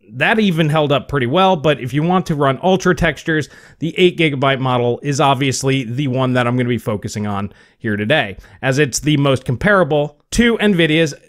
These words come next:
GeForce G T X ten sixty six gigabyte, as it came in with a Founders Edition price of two ninety-nine, but was regularly found around two hundred fifty, two hundred sixty dollars.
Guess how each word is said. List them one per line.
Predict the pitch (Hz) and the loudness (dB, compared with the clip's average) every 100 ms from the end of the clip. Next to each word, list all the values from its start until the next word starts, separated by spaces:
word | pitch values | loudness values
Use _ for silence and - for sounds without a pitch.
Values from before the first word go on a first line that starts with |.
| 147 | -8
GeForce | 117 165 - 147 143 - | 0 0 2 2 0 -2
G | 123 | -4
T | 123 123 | -2 0
X | 117 - | -2 -4
ten | 110 101 | -6 -4
sixty | 110 95 123 | -6 -6 -6
six | - 247 - | -2 -2 0
gigabyte, | 160 120 107 92 - _ - _ | 0 0 -2 -8 -12 _ -20 _
as | 160 175 | -2 2
it | 175 175 | 2 0
came | - 190 196 | 0 2 2
in | 170 202 | 4 4
with | 170 156 143 | 2 2 2
a | 151 147 120 | 2 2 -2
Founders | - 180 220 208 147 | -2 0 4 4 4
Edition | 135 139 143 | 0 0 -2
price | - 131 127 | -2 0 0
of | 107 - | -6 -6
two | - 247 | 0 2
ninety-nine, | 208 160 143 131 127 127 120 - - - - | 4 4 2 2 2 0 -2 -8 -20 -10 -2
but | 196 | 2
was | 208 165 | 4 2
regularly | 135 156 151 156 156 139 | 2 2 2 2 2 2
found | 135 131 123 123 | 2 2 0 0
around | 135 131 127 | 0 0 0
two | - | -2
hundred | 120 117 117 | 0 0 0
fifty, | 110 107 - 110 | -2 -4 -4 -6
two | 107 | -6
hundred | 95 104 95 | -6 -6 -4
sixty | - 190 - | -2 -2 -2
dollars. | 113 101 92 | 0 -2 -4